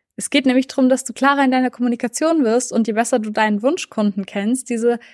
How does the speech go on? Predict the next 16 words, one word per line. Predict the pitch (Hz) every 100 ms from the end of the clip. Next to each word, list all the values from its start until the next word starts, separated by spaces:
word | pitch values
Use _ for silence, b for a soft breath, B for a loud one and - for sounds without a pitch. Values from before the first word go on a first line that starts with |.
| B _ -
perfekte | 294 269 - 330 - 302
Person, | - 277 240 262 262
die | 240
du |
ansprechen | 247 247 254 - 214 - 202
möchtest, | 196 - 233 277 - - _ _ _ _ _ _ _ _ _ _ _ _
umso | - 220 208
besser | 202 202 214 190
wird | 185
deine | 190 185
Kommunikation | 190 190 190 - 262
nach | 226 -
außen, | - - - _ _ _
ja. | 190 190 240 b b b b b
Das | - 208
heißt, | 233 240 254 -